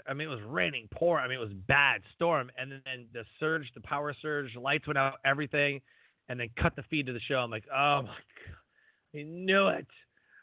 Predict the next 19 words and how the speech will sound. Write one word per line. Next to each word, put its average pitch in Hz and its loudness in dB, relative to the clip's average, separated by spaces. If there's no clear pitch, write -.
I 165 -6
knew 269 2
it." - 0
And 135 -2
then 139 -2
nothing 131 4
ever 117 4
recorded. 110 0
We 131 2
wasted 127 6
all 113 6
that 110 2
time 110 6
'cause 110 -2
it 117 2
just 117 0
exited 110 2
out. 92 0
Like, 101 -2